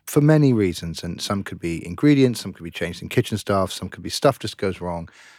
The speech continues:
And okay, some, I, I accept you pay a lot of money and the meal disappoints, that's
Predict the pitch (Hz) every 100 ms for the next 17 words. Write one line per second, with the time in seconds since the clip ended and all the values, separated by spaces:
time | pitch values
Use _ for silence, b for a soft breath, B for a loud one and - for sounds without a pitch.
0 | b b - 147 170 113 - 127 123 123
1 | 117 123 131 120 - 107 - - 101 131
2 | 123 107 101 95 95 101 101 101 92 92
3 | - 90 - - -